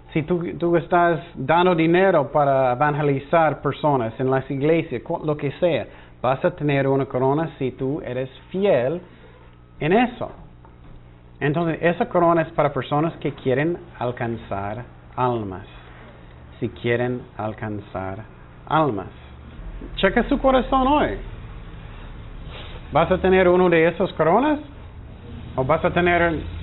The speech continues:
solamente uno de Burger King o nada? ¿Vas a, qué vas a tener? Pregunta su corazón.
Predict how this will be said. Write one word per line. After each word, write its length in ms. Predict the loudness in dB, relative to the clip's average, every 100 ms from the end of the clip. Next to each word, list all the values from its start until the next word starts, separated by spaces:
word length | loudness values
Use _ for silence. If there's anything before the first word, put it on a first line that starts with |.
| -10 -10 -10 -10 -10 -10 -12 -12 -12 -12 -12 -14 -14 -6
solamente 400 | 0 2 2 2
uno 200 | 4 4
de 120 | 6
Burger 340 | 6 6 4 2
King 320 | 2 2 2
o 160 | 0 2
nada? 400 | 4 2 0 -6 -14 -20 -6
¿Vas 160 | -2 -2
a, 80 | -2
qué 120 | -2
vas 200 | -2 -2
a 80 | -2
tener? 380 | 2 2 0
Pregunta 420 | 0 0 2 0 0
su 140 | -4
corazón. 540 | -2 0 0 -2 -6